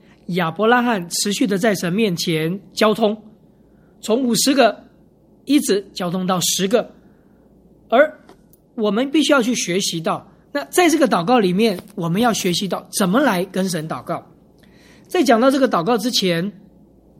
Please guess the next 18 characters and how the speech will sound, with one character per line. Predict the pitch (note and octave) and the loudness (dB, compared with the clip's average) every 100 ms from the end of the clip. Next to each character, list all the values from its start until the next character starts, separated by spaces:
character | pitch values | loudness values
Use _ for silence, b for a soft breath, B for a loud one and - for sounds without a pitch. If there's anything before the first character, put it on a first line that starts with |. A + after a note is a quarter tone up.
| _ - | _ -6
很 | F3 F3 | -4 4
重 | C#4 B3+ | 4 6
要 | A#3+ | 2
的 | F3+ D#3 | 2 -6
是 | - A3 | -8 -10
出 | - A3+ | -8 -8
现 | G#3+ A#3 | -4 -4
在 | F#3 G#3 E3 | -2 -6 -4
第 | G3 | -4
二 | A3+ C4+ D#3 | -2 0 0
十 | A#3 | 2
二 | C4 | 0
节 | A3 F3 D#3 | 2 -2 -4
的 | F3 | -4
第 | E3+ G#3+ | -2 -4
一 | |
句 | A3+ | -2
话 | G#3+ C4+ | -2 -4